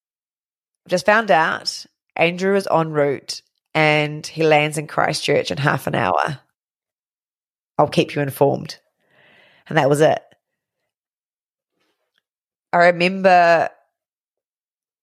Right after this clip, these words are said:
having this moment of utter,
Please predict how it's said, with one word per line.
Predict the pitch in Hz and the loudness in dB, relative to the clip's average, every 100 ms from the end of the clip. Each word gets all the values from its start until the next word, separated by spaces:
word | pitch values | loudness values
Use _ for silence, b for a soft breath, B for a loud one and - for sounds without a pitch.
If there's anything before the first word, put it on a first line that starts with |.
| _ _ _ _ _ _ _ _ - | _ _ _ _ _ _ _ _ -6
having | 190 196 | -4 -4
this | 190 - | -6 -2
moment | 165 165 165 160 - _ _ _ _ _ _ - | 0 2 0 -4 -10 _ _ _ _ _ _ 0
of | 190 - _ _ _ _ _ _ _ _ _ _ _ _ _ - | 0 -6 _ _ _ _ _ _ _ _ _ _ _ _ _ -4
utter, | 175 - 170 156 156 160 | -4 -2 0 2 2 0